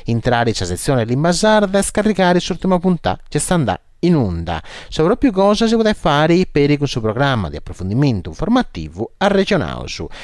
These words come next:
E proprio a Regionausu da andare in onda luego, dunque se abbarrai ancora s'ascolto,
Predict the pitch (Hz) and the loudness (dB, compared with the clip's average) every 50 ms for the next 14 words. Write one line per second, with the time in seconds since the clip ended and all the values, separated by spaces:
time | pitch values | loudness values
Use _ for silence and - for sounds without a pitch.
0 | - - - 262 262 - - 247 226 - - - 196 180 160 151 151 151 - - | -12 -4 -2 -2 0 2 2 2 2 2 2 2 2 4 4 2 0 0 0 0
1 | 143 139 139 143 147 151 143 143 139 127 123 117 117 120 117 117 113 110 113 110 | 0 2 2 2 2 2 0 0 0 0 0 0 2 2 2 2 2 2 0 0
2 | 117 113 113 113 107 101 101 98 104 104 107 104 104 117 135 147 170 170 196 196 | 0 0 -2 -2 -2 0 0 0 0 -2 -2 0 0 2 2 2 0 2 2 2
3 | 190 165 135 123 123 120 113 104 - 107 95 - 95 87 87 90 87 85 110 117 | 2 2 0 -2 -2 -2 -2 0 -2 -4 -2 -2 -4 -2 -2 -6 -4 0 0 2
4 | 117 117 101 90 - - - 113 107 107 - 139 131 - - - 202 208 190 - | 2 2 0 -2 -4 -4 0 0 0 0 0 -4 -4 -4 -4 0 2 2 2 2
5 | - - 120 | 0 -2 -4